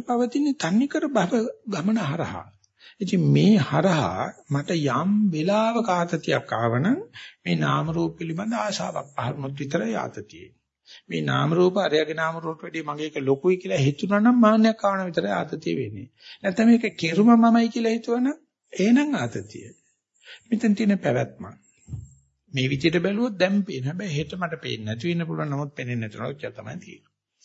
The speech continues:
මං ඉස්සරහින් ඉන්න මනුස්සයා මට වැඩිය රහත් වෙච්ච කෙනෙක් වෙන්න පුළුවන්. නැත්නම් පෘථග්ජනෙක් වෙන්න පුළුවන්.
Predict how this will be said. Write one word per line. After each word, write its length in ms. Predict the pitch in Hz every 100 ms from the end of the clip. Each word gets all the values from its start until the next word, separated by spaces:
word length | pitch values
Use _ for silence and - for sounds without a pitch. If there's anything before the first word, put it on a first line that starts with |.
| - -
මං 200 | - 165 190
ඉස්සරහින් 280 | 190 190 185
ඉන්න 100 | 170
මනුස්සයා 320 | 165 170 170
මට 180 | 151 151
වැඩිය 220 | 151 151
රහත් 280 | 131 156 -
වෙච්ච 180 | 147 143
කෙනෙක් 260 | 139 135
වෙන්න 200 | - 139
පුළුවන්. 240 | 131 170 170
නැත්නම් 320 | 143 156 208
පෘථග්ජනෙක් 600 | - - 170 - 165 147
වෙන්න 180 | 131 123
පුළුවන්. 260 | 120 151